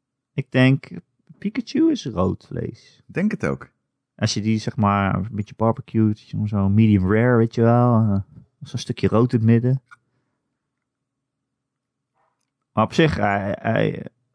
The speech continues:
Speaker 1: hij elektrocuteert zichzelf. Dan is hij eigenlijk al een beetje gaar al wel, denk ik, toch?
Speaker 2: Nee, ik denk wel dat dat een soort van zichzelf, eh,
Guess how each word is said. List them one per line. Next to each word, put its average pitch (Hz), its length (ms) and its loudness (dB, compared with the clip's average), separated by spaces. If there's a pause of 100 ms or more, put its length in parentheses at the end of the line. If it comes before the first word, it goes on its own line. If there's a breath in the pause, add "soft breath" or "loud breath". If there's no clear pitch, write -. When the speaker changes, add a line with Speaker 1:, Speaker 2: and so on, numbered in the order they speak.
Speaker 1:
hij - 220 -10
elektrocuteert 113 680 0
zichzelf. - 680 -2 (1700)
Dan 101 180 2
is 127 140 4
hij 92 100 2
eigenlijk 82 300 -2
al 85 60 0
een 87 60 -4
beetje 90 220 0
gaar 92 360 -2
al 85 180 -4
wel, 92 200 -2
denk - 260 -6
ik, - 100 -18
toch? - 300 -4 (240)
Speaker 2:
Nee, 90 580 -4
ik 85 80 -4
denk 90 160 -6
wel 90 120 -4
dat 85 160 -10
dat 85 160 -12
een - 80 -20
soort - 200 -18
van 85 160 -14
zichzelf, 85 560 -12
eh, 85 60 -12